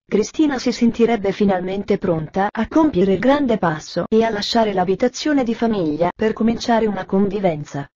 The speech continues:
Cristina D'Avena Sanremo duemilasedici. Cristina D'Avena è stata ospite di Sanremo duemilasedici insieme a tutta una serie di altri grandi artisti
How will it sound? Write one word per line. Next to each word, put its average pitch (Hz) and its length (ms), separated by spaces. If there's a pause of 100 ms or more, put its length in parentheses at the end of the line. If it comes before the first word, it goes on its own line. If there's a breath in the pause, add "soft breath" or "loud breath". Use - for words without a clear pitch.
(440)
Cristina 240 500
D'Avena 208 380
Sanremo 208 520
duemilasedici. 202 1040
Cristina 240 540
D'Avena 180 560
è 226 140
stata 226 460
ospite 233 360
di 175 140
Sanremo 208 500
duemilasedici 208 840
insieme 220 480
a 208 60
tutta 214 360
una 190 160
serie 233 380
di 190 120
altri 196 260
grandi 208 360
artisti 180 560